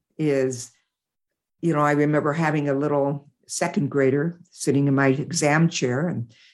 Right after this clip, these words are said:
I said, "So how you doing?" And she says, "Oh, good." And she's bubbly, having a great time. I said, "How's reading coming along?" And she just burst into tears. Now, we had her in therapy.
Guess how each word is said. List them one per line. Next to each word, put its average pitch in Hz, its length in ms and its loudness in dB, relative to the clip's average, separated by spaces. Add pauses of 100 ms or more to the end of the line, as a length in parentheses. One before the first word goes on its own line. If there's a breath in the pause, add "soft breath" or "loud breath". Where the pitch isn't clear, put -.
(100)
I 165 60 -2
said, 175 200 2
"So 262 160 -2
how 254 160 0
you 339 120 8
doing?" 175 260 6
And 202 100 4
she - 80 -4
says, 180 260 4
"Oh, 320 140 2
good." 156 240 0
And 233 120 -4
she's 214 180 -10
bubbly, 143 360 -2
having 156 240 -6
a 156 60 -8
great - 260 -4
time. 139 180 -10
I 147 60 -4
said, 165 240 2
"How's 349 300 4
reading 370 340 8
coming 151 280 -2
along?" 123 560 -4 (960)
And 165 100 2
she 165 120 0
just 165 540 0
burst 180 440 4
into 123 180 -2
tears. - 680 -10 (1400)
Now, 185 460 4 (640)
we 180 160 4
had 233 240 2
her 277 120 4
in 160 120 2
therapy. 151 840 -2